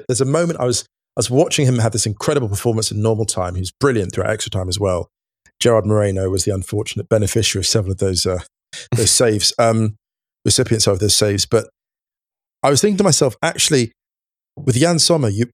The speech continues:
Speaker 1: you're more likely to score if you, if you miss hit it. Like, he's so locked in at this point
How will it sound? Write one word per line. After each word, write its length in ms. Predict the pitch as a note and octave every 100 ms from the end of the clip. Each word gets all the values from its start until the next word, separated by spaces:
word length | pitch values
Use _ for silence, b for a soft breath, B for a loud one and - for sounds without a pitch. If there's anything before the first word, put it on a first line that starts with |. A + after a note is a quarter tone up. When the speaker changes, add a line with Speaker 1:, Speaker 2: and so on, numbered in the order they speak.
| _
Speaker 1:
you're 120 | - - _ C3
more 160 | D#3+
likely 220 | G3 - C#3
to 40 |
score 240 | - C3+
if 120 | A#2+ A#2
you, 120 | G#2+ -
if 120 | -
you 60 | A#2
miss 300 | C3+ C3+ -
hit 220 | F#2+ -
it. 140 | - - - B -
Like, 220 | B2+ B2+ -
he's 140 | D3 C3+
so 260 | - F#3+
locked 320 | F#3+ F3+ - E3+
in 80 |
at 80 | D#3
this 160 | B2+ -
point 560 | - G2+ F#2 B2+ -